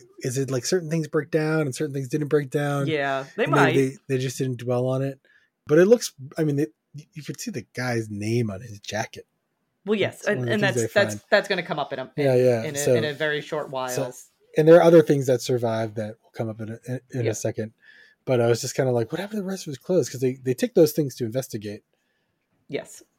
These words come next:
Speaker 1: But then everything else allegedly is basically being cremated.
Speaker 2: Yep. We have a very short scene with a random coroner with, like, a box, and then he's filing the box away, and it's labeled
Speaker 1: Oh, yeah.
Speaker 2: as John Doe.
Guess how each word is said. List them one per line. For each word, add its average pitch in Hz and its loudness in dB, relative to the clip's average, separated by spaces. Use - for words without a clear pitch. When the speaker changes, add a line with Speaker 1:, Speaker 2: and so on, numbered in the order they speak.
Speaker 1:
But 135 0
then 123 4
everything 113 2
else 107 -4
allegedly 110 -6
is 113 -6
basically 110 -8
being 98 -12
cremated. 101 -14
Speaker 2:
Yep. - -14
We 214 -2
have 254 -2
a 285 0
very 294 4
short 294 -8
scene 208 -4
with 185 -6
a 165 0
random 165 -2
coroner 151 -6
with, 147 -6
like, 160 -4
a 156 -2
box, 139 0
and 170 -4
then 156 -2
he's 147 -6
filing 156 0
the 147 -8
box 131 -6
away, 127 -6
and 139 -10
it's 135 -16
labeled 131 -4
Speaker 1:
Oh, 135 6
yeah. 123 2
Speaker 2:
as 127 -12
John 127 -6
Doe. 113 -14